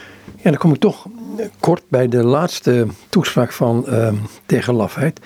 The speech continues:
Wie op de juiste manier bidt, strijdt in het gebed en overwint doordat God overwint. En ik wil eigenlijk naar dat laatste toe alleen. Van, ehm, je hebt het over stilte. Is die stilte dan in relatie tot God zo wezenlijk om ergens die indrukken te krijgen van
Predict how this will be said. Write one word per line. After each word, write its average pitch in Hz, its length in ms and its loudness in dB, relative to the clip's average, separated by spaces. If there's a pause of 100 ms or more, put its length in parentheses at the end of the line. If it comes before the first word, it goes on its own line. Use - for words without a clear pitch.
(420)
Wie 156 160 2
op 123 80 -6
de 175 60 2
juiste 156 320 2
manier 127 240 4
bidt, 170 260 0
strijdt 175 420 -2
in 180 60 2
het 175 120 2
gebed 147 320 0
en 160 80 -8
overwint 139 520 0
doordat 143 240 0
God 214 240 -2
overwint. 117 500 -2
En 151 80 0
ik 131 80 2
wil 165 100 0
eigenlijk 165 340 4
naar 143 100 2
dat 123 80 0
laatste 123 280 -2
toe 113 200 0
alleen. 113 300 2 (380)
Van, - 340 -2
ehm, 127 220 4
je 117 180 0
hebt - 100 2
het 131 100 -6
over 107 140 -2
stilte. 165 560 2 (480)
Is - 180 2
die 160 100 4
stilte 170 380 2
dan 151 160 -2
in 143 120 0
relatie 139 440 2
tot 120 140 -2
God - 180 -2
zo 117 180 -2
wezenlijk 120 440 0
om 120 200 0 (520)
ergens 131 340 0
die - 100 -14
indrukken 151 460 2
te 143 100 -4
krijgen 131 440 -2
van 127 380 -2